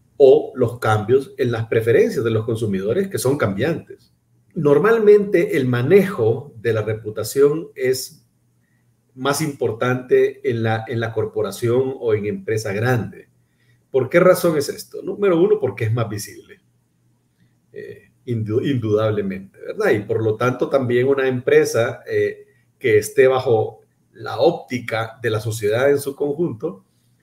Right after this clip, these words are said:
y, y imagínense que esa empresa no tiene una buena reputación, eh, pues tiene los recursos y tiene la motivación para hacer los cambios y, y tratar de, de, de mejorar, de crear ese capital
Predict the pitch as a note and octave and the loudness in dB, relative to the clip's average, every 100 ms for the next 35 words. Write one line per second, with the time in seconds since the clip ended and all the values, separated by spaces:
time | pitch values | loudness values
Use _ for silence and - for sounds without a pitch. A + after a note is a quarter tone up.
0 | _ _ _ - C#3 - D3 B2 A2 G#2+ | _ _ _ -10 -8 -6 -2 -2 -2 0
1 | C#3+ D3+ D#3 D3 C3+ C#3 C3+ C3 C3 C3+ | 0 0 0 2 4 4 4 4 4 2
2 | C3 B2+ C3 B2+ C3 B2+ B2 A#2+ G2+ C3 | 0 4 4 4 2 0 -2 -4 4 6
3 | E3+ C3+ A2 G#2 F#2+ G#2 B2 C#3+ _ _ | 6 4 -2 -8 -4 -2 -2 -6 _ _
4 | _ _ - - B2 - F3 G3+ F3 C3 | _ _ -14 -8 -6 0 0 2 2 2
5 | A#2 D#3+ G3 F#3+ B2+ B2 C#3 D3 C3 A#2 | 0 4 2 2 -2 0 0 0 0 -2
6 | A2 G#2+ F#2+ C3 C#3 D3 C3 G2 A#2+ G2+ | -2 -2 -2 0 -2 -2 -6 -4 -4 -4
7 | - - A2 G#2 B2+ - A2 A#2 A2 G2+ | -6 -4 -6 -4 -6 -8 -12 -14 -10 -8
8 | G2 G#2 G#2+ G#2+ G#2+ - _ _ _ - | -6 -4 0 0 0 -4 _ _ _ -2
9 | G2+ G#2 - A2+ A2 G#2+ C3+ C3 G#2+ G2+ | 0 0 0 0 2 2 4 4 2 -2
10 | - G2+ G#2 B2+ C3 A#2+ A2 G#2+ A2 B2 | -4 -4 0 0 0 -4 -6 -6 -2 0
11 | A#2+ G#2+ | 2 0